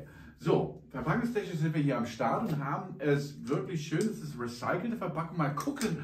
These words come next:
ob L G das drinnen auch weiterführen wird. Wir öffnen und ich sehe schon Styropor. Also damit sind sie schon mal raus mit dem nachhaltigen Superverpacken. Hm, schade drum.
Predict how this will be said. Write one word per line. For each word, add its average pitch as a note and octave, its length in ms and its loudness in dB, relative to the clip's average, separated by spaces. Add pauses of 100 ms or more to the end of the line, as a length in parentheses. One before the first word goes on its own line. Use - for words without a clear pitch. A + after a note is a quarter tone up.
(300)
ob G3+ 260 4
L D3+ 180 4
G - 240 0
das F3+ 260 0
drinnen E3 240 -2
auch C3 360 -2
weiterführen A#2 1080 2
wird. B2+ 320 4 (380)
Wir A#2 140 0
öffnen E3 460 0
und D3 160 2
ich A#2+ 120 -2
sehe D3+ 240 6
schon C#3+ 220 2
Styropor. B2+ 760 4 (540)
Also B2 540 0
damit A#2+ 260 0
sind A2+ 160 -2
sie A2+ 80 -10
schon A#2 180 -2
mal A#2 240 4 (220)
raus C3+ 300 4
mit G#2+ 160 -2
dem F2 260 -2 (300)
nachhaltigen G2 600 -6
Superverpacken. A#2+ 720 -6 (280)
Hm, C3 420 0
schade A#2 440 0 (120)
drum. - 120 -2